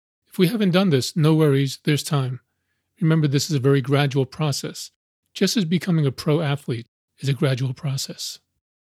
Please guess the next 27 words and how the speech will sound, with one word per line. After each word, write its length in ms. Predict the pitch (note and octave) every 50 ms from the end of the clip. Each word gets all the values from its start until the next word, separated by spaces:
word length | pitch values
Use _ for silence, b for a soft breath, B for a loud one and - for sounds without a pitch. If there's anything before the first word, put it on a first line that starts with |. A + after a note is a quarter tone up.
| _ _ _ _ _ -
On 160 | E3+ D3 C#3+
that 180 | E3 F#3 A#3+
note, 220 | G3+ D#3 D3+ D#3 D#3
let's 240 | E3 F#3 - - F3+
actually 260 | E3+ D3+ - - E3
start 320 | - - F#3 D3 - -
thinking 300 | - E3+ - - D3+ C#3
like 120 | C#3 C3 -
a 40 |
pro 260 | C#3+ - - C#3+ C3 C#3
athlete. 400 | C3 B2+ - - C#3 C#3 D#3+ - _ _ _ _ _ _ _ _ _ _ _ _ _
So 200 | - - - D3
this 240 | C3 F3 E3 - -
means 260 | D#3 D3 C#3+ C3+ G#2+
daily 320 | A#2 D3 C3 C3 C3 B2+
practice. 680 | A#2 - - C#3 B2 - - C#3 B2+ - - - - - _ _ _ _ _ _ _ _ _ -
And 100 | F#3 E3+
what 140 | A3 A#3 -
does 120 | A#3 -
practice 480 | - - F3+ E3+ E3+ - E3+ - - -
mean 160 | E3 D3+ C#3+
in 80 | C#3
the 60 | C3 B2
sport 300 | - - - F3+ C#3 C3+
of 80 | B2
weight 220 | B2+ B2+ C#3+ D#3+ D3
loss? 420 | A#2+ B2 A#2+ A2+ - - -